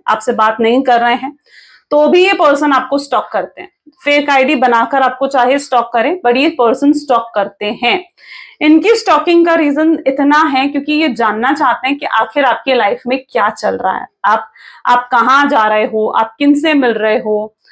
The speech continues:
आपकी energies क्या हैं। तो ये person बहुत ज्यादा आपको stock करते हैं। यहाँ पर भी अगर आप एनर्जी देखो तो आज बहुत ज्यादा ये इस पल को कोस रहे हैं जब आप दोनों के बीच में breakup हुआ था, जब आप दोनों के बीच में separation हुआ था।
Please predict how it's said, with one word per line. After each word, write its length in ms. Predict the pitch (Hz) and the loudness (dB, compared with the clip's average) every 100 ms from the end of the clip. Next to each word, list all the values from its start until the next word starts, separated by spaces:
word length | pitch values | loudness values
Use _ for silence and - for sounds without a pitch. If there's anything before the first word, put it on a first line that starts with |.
| - - | -20 -2
आपकी 260 | 240 240 277 | -2 0 0
energies 560 | 262 254 226 277 320 320 | 2 2 2 0 0 0
क्या 120 | 226 | -2
हैं। 300 | 220 226 - | 0 -4 -2
तो 80 | 294 | 0
ये 180 | 269 359 | 2 0
person 440 | 339 262 285 277 | 2 0 0 -2
बहुत 400 | 202 226 262 277 | 0 0 2 2
ज्यादा 260 | 254 220 254 | 2 0 0
आपको 520 | - 208 - 269 392 | 0 -4 -4 -2 -2
stock 600 | - - 247 339 - - | -4 -2 0 0 -4 -6
करते 480 | 220 - - 208 220 | -4 -4 -8 -8 -6
हैं। 280 | 247 247 - _ _ _ _ _ - - - _ _ _ 254 | -2 -4 -6 _ _ _ _ _ -20 -20 -20 _ _ _ 0
यहाँ 260 | 320 392 | 4 4
पर 180 | 427 427 | 4 2
भी 80 | 427 | 2
अगर 220 | 415 415 | 2 2
आप 160 | 392 392 | 2 2
एनर्जी 360 | 330 311 330 | 2 2 0
देखो 280 | 339 330 349 | 0 0 0
तो 100 | 359 | 0
आज 320 | 311 262 285 | 0 0 0
बहुत 340 | 226 262 320 330 | 0 2 2 2
ज्यादा 240 | 330 339 | 2 2
ये 180 | 330 330 294 | 0 0 -2
इस 160 | 339 - | -6 -2
पल 180 | 262 262 | 0 2
को 160 | 320 | -2
कोस 260 | 302 285 277 | -2 -2 0
रहे 120 | 285 | 0
हैं 80 | 294 | 2
जब 160 | 277 269 | 2 2
आप 120 | 262 | 0
दोनों 280 | 254 254 277 | 0 -2 0
के 80 | 247 | -2
बीच 240 | 269 285 | -2 -2
में 120 | 285 | 0
breakup 400 | 254 233 233 285 285 | 4 2 2 -4 0
हुआ 200 | 254 240 | 0 2
था, 240 | 262 359 | 0 0
जब 200 | 254 247 | 0 2
आप 100 | 262 | 2
दोनों 280 | 254 262 294 | 0 -2 -2
के 120 | 311 | -2
बीच 220 | 269 262 | -4 -2
में 100 | 285 | -4
separation 640 | 285 247 247 220 - 269 285 | 0 -2 0 0 0 0 2
हुआ 240 | 254 240 | 2 0
था। 260 | 240 254 | 0 -2